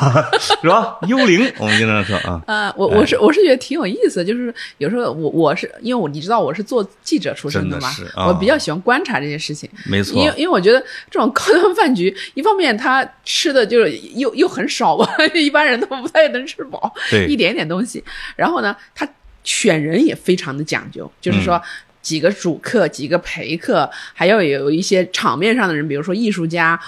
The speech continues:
Speaker 1: 对。
Speaker 2: 或者是画家。我，我，我觉得我，他们为什么请我，就是可能觉得，
Speaker 1: 哦。
Speaker 2: 哎，你，
Speaker 1: 你是代表哪一方？
Speaker 2: 你，哎，作家。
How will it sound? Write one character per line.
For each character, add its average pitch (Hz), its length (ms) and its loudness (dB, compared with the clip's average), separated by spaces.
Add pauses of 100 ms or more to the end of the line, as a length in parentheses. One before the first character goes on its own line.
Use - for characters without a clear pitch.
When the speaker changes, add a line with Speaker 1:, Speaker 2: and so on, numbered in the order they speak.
Speaker 1:
对。 196 140 2
Speaker 2:
或 185 60 4
者 170 40 4
是 196 100 2
画 208 280 4
家。 175 340 2 (300)
我， 190 420 4
我， 175 280 4
我 170 120 4
觉 196 120 6
得 254 140 6
我， 180 340 2
他 277 100 0
们 262 100 4
为 285 80 4
什 240 100 2
么 185 80 0
请 196 220 -4
我， 202 160 2 (280)
就 117 80 6
是 127 180 6
可 131 100 0
能 180 100 2
觉 202 120 4
得， 220 60 4
Speaker 1:
哦。 - 40 0
Speaker 2:
哎， 359 160 0
你， 202 140 0
Speaker 1:
你 131 80 6
是 139 100 4
代 165 160 4
表 143 140 2
哪 120 160 4
一 101 100 2
方？ 123 280 0
Speaker 2:
你， 123 40 -4
哎， - 140 -8
作 294 260 4
家。 202 160 4